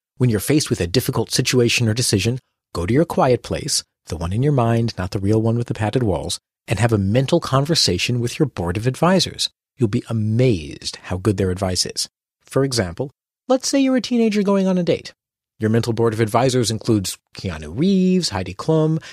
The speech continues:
and Jack Black. You ask, "How can I make this date a total success?"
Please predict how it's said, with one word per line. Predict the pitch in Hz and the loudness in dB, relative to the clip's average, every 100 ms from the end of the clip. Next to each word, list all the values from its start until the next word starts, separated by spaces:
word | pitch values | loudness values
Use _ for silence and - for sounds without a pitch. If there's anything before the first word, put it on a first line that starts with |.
| - | -2
and | 226 | 0
Jack | 139 131 - | 2 0 -2
Black. | - 92 - - _ _ _ _ - | -6 -10 -10 -20 _ _ _ _ -2
You | 147 | 0
ask, | 151 139 - _ _ _ - | 0 -2 -8 _ _ _ -4
"How | 135 | -2
can | 160 143 | 0 2
I | 131 | 2
make | 135 - | 0 0
this | 110 - | -2 2
date | 117 135 | 2 0
a | - - | -8 -10
total | - - 220 190 | -8 -2 2 2
success?" | - 123 - 110 - - | 2 0 0 0 -2 -6